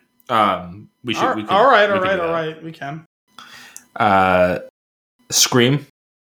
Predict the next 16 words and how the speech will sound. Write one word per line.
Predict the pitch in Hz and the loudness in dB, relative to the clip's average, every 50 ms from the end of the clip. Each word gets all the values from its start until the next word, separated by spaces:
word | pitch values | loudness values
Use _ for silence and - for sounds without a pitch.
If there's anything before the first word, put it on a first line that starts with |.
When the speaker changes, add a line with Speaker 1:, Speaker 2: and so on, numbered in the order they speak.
| _ _ - | _ _ -4
Speaker 1:
You're | 120 117 113 107 | 0 2 2 2
ridiculous. | 95 104 92 - 98 85 80 - - - | 2 0 -4 -4 -6 -6 -8 -8 -6 -2
I | 120 127 | 0 0
did | 127 123 143 123 | 0 0 -2 -2
get, | 120 120 107 101 - 107 | 0 -2 -2 -2 -2 0
I | 110 127 | 0 0
got | 110 113 117 110 92 - - | 2 4 2 2 2 2 0
you, | - - - | -2 -2 -14
Speaker 2:
<laughs> | - - | -10 -8
Speaker 1:
but | 92 87 87 - | -4 -4 -4 -2
I, | 104 110 113 110 - - 107 | 0 0 0 0 0 -2 -2
I | 110 | -2
just | 107 110 101 90 | -2 -6 -10 -8
moved | 104 98 87 82 98 | -8 -10 -8 -6 -6
on. | 85 82 82 85 - - - - 381 403 - - - - - | -6 -6 -6 -8 -16 -20 -10 -8 -6 -6 -6 -10 -16 -2 0
Uh, | - 110 110 107 107 104 104 101 101 101 98 - | 2 4 6 6 6 6 4 2 2 0 -2 -2